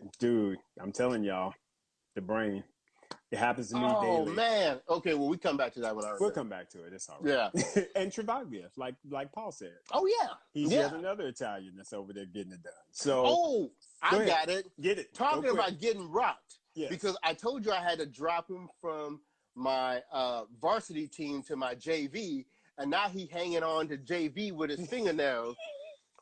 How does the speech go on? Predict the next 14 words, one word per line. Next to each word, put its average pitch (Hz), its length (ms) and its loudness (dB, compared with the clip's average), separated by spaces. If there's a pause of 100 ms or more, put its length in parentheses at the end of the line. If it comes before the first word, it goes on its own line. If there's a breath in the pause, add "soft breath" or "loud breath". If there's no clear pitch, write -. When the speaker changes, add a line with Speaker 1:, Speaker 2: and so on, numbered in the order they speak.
(100)
Speaker 2:
What 285 280 -2
happened 349 440 -2
to 269 60 0
Dusan 285 520 0
Lajovic? 277 420 -2 (100)
Speaker 1:
Yeah, 87 720 -12 (100)
yeah. 90 400 -8
He's 226 300 0
having 359 260 2
a 190 40 0
bad 165 360 -2
run 139 240 -8
of 107 160 -14
late. 95 180 -16